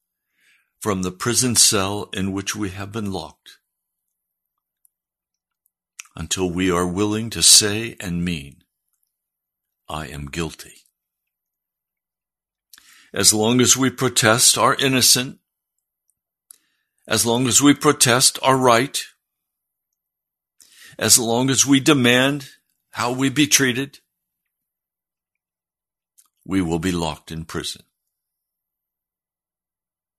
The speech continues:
And there will be no deliverance. It is when we finally are willing to be like the parable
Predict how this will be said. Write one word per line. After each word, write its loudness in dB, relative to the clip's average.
And -8
there -6
will -6
be -10
no -6
deliverance. -12
It -2
is -2
when -2
we -2
finally -4
are -6
willing -2
to -10
be -2
like -6
the -10
parable -2